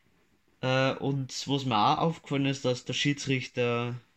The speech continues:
nicht oft die gelbe Karte gezückt hat.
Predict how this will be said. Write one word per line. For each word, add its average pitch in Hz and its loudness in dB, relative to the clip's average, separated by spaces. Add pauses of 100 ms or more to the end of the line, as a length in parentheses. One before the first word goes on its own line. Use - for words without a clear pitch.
(300)
nicht - 0
oft - 0
die 131 -2
gelbe 135 2
Karte 127 -4
gezückt 107 -8
hat. 98 -10